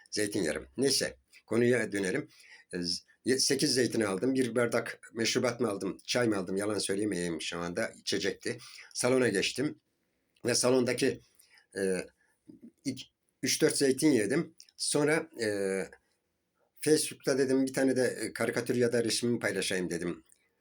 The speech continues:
Aktör Ferhat Demirbaş sayfama. E, paylaştım. O arada gözüm s-, salondaki ay yıldızlı belediyenin hediye ettiği,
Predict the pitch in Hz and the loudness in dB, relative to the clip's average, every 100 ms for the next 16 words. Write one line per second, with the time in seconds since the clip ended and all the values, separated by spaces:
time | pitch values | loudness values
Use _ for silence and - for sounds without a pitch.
0 | _ _ - - 104 101 95 - 98 87 | _ _ -4 -2 0 0 -2 -2 -2 -2
1 | 87 - 90 92 101 151 _ _ _ _ | -2 -2 -4 -4 -4 -6 _ _ _ _
2 | - 92 87 - _ _ _ _ _ _ | -6 -4 -2 -4 _ _ _ _ _ _
3 | _ _ _ _ 139 139 117 - - - | _ _ _ _ 0 2 2 0 -2 0
4 | 143 156 185 202 - - 160 165 143 143 | 4 4 4 2 -2 0 4 4 4 2
5 | 156 180 135 135 131 147 - - _ _ | 2 2 2 0 2 0 -2 -8 _ _
6 | _ _ _ - - 131 139 127 143 127 | _ _ _ -8 0 2 2 0 0 2
7 | 131 127 127 120 131 123 - _ _ _ | 2 2 0 2 2 0 -2 _ _ _
8 | _ 113 127 127 131 123 117 120 120 117 | _ 2 4 6 6 6 4 4 2 0
9 | _ 113 104 - | _ 2 2 0